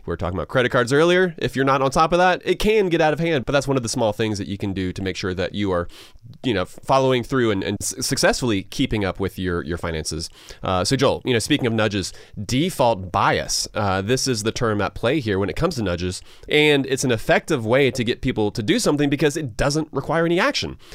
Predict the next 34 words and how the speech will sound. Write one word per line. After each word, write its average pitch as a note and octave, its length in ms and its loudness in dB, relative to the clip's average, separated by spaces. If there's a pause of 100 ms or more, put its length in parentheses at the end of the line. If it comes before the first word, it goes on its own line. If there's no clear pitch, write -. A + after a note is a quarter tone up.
(200)
Uh, G2 200 0
this G#2 200 -2
is G#2+ 300 -2
especially F#3 460 2
effective G2+ 480 -2 (260)
when A2 140 0
the G2+ 120 4
right A2+ 360 2
decision G2+ 500 0
is F2+ 400 0
difficult F#2 460 -2
to G2 60 -4
know A2+ 360 2 (300)
or A2+ 400 2
when A#2 280 0
there A2 220 2
are A2 220 4
a A2+ 140 0
lot G#2 500 2
of F#2 140 -2
different F#2 240 -2
options. E2+ 460 -2 (340)
Uh, D2 240 -4
too C#3 280 0
many A2 200 2
choices G2 500 -4
can F#2 240 -4
lead F2 220 -4
to F2 240 -4
decision C3+ 540 2
fatigue, F#2 500 -2 (240)
uh, G2 180 2
and B2 140 4
it'll A2 280 2